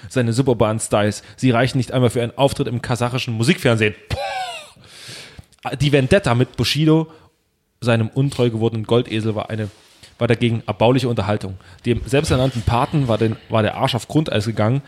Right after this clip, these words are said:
weil der Cashflow aus Bushidos Money-Business in Gefahr war. Die philosophische Erkenntnis, Geld regiert die Welt.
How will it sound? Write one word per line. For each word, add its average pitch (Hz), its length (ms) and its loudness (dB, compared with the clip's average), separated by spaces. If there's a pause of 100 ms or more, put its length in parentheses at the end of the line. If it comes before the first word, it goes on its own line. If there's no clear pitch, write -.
(140)
weil 110 140 0
der 107 80 2
Cashflow 135 560 2
aus 110 160 -2
Bushidos 117 400 -2
Money-Business 113 720 2 (160)
in 113 100 -2
Gefahr 95 400 -2
war. 95 220 -2 (1200)
Die 113 80 0
philosophische 117 500 0
Erkenntnis, 107 580 0
Geld 104 280 -6
regiert 104 260 -6
die 101 100 -6
Welt. 95 300 -4